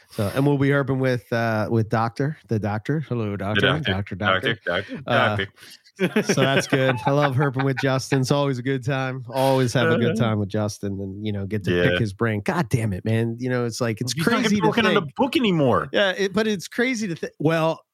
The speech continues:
Speaker 1: shit, man. Hopefully the book is out. So then I'll have
Speaker 2: Maybe.
Speaker 1: some of that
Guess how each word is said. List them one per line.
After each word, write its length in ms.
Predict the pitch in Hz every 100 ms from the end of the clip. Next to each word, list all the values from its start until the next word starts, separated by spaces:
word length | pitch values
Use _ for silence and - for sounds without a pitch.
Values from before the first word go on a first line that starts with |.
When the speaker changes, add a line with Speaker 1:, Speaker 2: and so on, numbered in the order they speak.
| _
Speaker 1:
shit, 380 | - 262 262 170
man. 220 | 175 180
Hopefully 340 | 170 208 220
the 80 | 151
book 240 | 143 170 135
is 140 | 117
out. 300 | 202 143 -
So 180 | - 147
then 320 | 151 147 143 -
I'll 160 | 123
have 120 | - 170 147
Speaker 2:
Maybe. 100 | 269
Speaker 1:
some 180 | 320 170
of 120 | 160
that 260 | 147 135